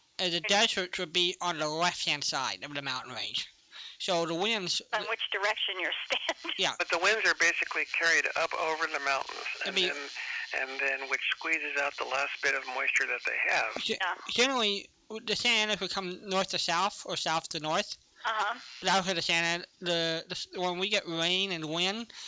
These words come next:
Speaker 1: they come from east to west from the Pacific Ocean, and that's what carries snow and things into the mountains. So it's a different current.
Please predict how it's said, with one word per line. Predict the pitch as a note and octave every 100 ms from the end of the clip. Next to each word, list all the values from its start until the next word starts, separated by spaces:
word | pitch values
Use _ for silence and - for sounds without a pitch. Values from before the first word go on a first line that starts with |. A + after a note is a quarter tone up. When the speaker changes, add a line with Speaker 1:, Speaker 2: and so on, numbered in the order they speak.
| - -
Speaker 1:
they | F3+
come | - F3+ D#3+
from | D#3+ D3
east | F3+ F3 -
to | D#3+
west | D#3 D#3
from | D#3+
the | C#3+ C#3
Pacific | D3 D#3 C#3 C#3
Ocean, | D3+ D3+ A2 B2+ - - - - - -
and | E3
that's | E3 -
what | D#3
carries | - D3+ C#3
snow | - D3+ D3
and | C#3
things | C#3+ C#3 D3+
into | C3
the | C3+
mountains. | B2+ C#3 C3 C3+
So | C#3+
it's | C#3+
a | D3+
different | E3+ - -
current. | D#3 D3+ G#2 -